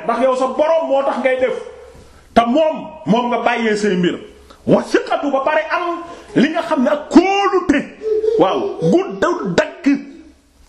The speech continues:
moom la lay may ci sa borom nga am kóolute ak siqatu billah wóolu sa borom que ne moom mi ne inna lanansuru rusulana waat naa ci yàlla que ne ñun ñooy dimbali suñu di suñu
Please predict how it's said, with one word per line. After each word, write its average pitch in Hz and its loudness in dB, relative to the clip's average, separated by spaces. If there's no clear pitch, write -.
moom 254 4
la 247 2
lay 226 2
may 214 0
ci 226 -2
sa 220 2
borom 220 0
nga 226 2
am 233 -2
kóolute 339 2
ak 254 -2
siqatu 440 0
billah 226 -2
wóolu 359 4
sa 330 0
borom 415 0
que 285 8
ne 269 2
moom 254 2
mi 269 2
ne 277 0
inna 285 0
lanansuru 240 0
rusulana 208 0
waat - 0
naa 226 0
ci 220 -6
yàlla 214 2
que 214 0
ne 202 0
ñun 190 2
ñooy 185 2
dimbali 202 2
suñu 175 0
di - 0
suñu 240 2